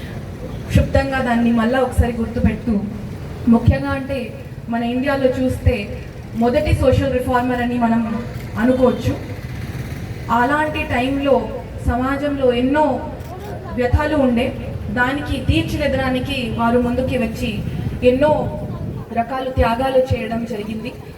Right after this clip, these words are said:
ముందుగా అమ్మాయిలకి చదువు లేకుండా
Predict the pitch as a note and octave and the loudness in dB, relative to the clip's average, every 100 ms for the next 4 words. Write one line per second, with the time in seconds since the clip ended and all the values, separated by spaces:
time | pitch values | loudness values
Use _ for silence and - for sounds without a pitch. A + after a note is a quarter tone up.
0 | - - B3+ C4 C#4 B3+ A3 - - - | -8 4 4 6 2 2 0 -6 -12 -16
1 | - - - - - - - - - - | -14 -14 -12 -12 -14 -14 -16 -16 -16 -8
2 | - A#3+ C#4+ D#4 D#4 D4+ C4+ G#3+ G#3 - | 0 2 2 0 -2 -4 -6 -8 -10 -14
3 | - - - - - - - - B3+ C4 | -18 -18 -18 -18 -18 -18 -16 0 2 4
4 | D#4+ D4+ C#4 C#4+ C4+ C4 A3+ | 0 -2 -2 -2 0 0 0